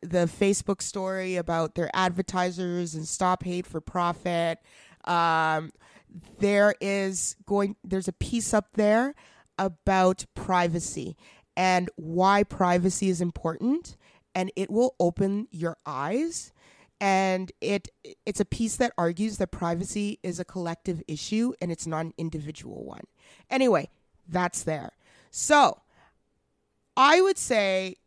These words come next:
I don't know how much longer these protests are gonna last, but the longer they go on is the more entrenched the ideas are going to be. Do you have anything else?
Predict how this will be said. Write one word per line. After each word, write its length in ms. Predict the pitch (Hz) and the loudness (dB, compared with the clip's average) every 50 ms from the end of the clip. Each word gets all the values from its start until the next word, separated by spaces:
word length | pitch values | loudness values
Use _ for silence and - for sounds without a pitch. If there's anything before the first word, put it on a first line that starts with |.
| _ _ _ _ _ _ _ _ _ | _ _ _ _ _ _ _ _ _
I 100 | 233 254 | 0 4
don't 260 | 285 320 339 330 - | 4 4 4 4 2
know 400 | 240 214 202 196 202 208 226 262 | 4 6 8 10 10 10 8 6
how 180 | - - 226 226 | 2 0 -2 -2
much 240 | 220 214 208 - - | -2 -2 -4 -6 -8
longer 440 | 180 170 160 156 160 175 190 208 | -6 -2 -2 -2 0 0 0 -2
these 240 | 202 214 240 226 - | 0 0 -2 -2 -4
protests 560 | - - 247 233 226 - - 226 226 220 - | -4 -2 0 0 0 0 0 -2 -2 -2 -2
are 60 | 240 220 | -4 -4
gonna 240 | 220 240 233 226 | -4 -6 -6 -6
last, 420 | 220 226 214 214 233 254 240 - - | -8 -6 -6 -6 -6 -8 -8 -10 -10
but 100 | 202 180 | -8 -6
the 100 | 202 190 | -6 -4
longer 400 | 180 185 180 185 196 208 233 233 | -2 -2 -2 -2 0 0 -2 -2
they 360 | 196 190 214 202 196 190 175 _ _ | -2 -2 -2 -2 -2 -2 -4 _ _
go 260 | - 185 180 180 175 165 | 2 4 4 4 4 2
on 420 | 160 160 165 180 202 254 294 302 - - - _ _ _ _ | 0 -2 -2 -2 -4 -4 -6 -8 -14 -20 -20 _ _ _ _
is 160 | 196 185 165 | -8 -4 -4
the 80 | 196 202 | -4 -2
more 260 | 190 190 196 196 190 | 2 6 6 6 6
entrenched 920 | 180 180 - - - - - 175 175 196 262 294 - - - - - - - _ _ _ _ _ _ _ - | 4 2 -2 -6 -6 -4 -2 0 0 0 0 -2 -4 -8 -12 -12 -16 -20 -20 _ _ _ _ _ _ _ -8
the 220 | 170 196 185 175 | -6 -2 -2 0
ideas 640 | 175 165 165 151 - 180 175 175 175 170 165 - - - | 0 -2 -4 -4 -6 -2 0 2 2 2 0 -2 -6 -8
are 60 | 175 | -8
going 360 | 156 - 165 165 156 156 156 | -6 -4 -2 -2 -2 -2 -6
to 200 | - - - 156 | -10 -12 -16 -12
be. 320 | 147 - - - - - _ _ _ _ _ _ _ _ _ _ _ _ _ _ | -10 -10 -10 -10 -12 -16 _ _ _ _ _ _ _ _ _ _ _ _ _ _
Do 120 | - 190 | -2 0
you 20 | |
have 100 | 185 175 | 2 2
anything 300 | 185 190 180 - 190 170 | 2 0 0 -2 -2 -2
else? 460 | 175 190 269 - - - - - - | -2 -4 -4 -6 -10 -16 -18 -18 -20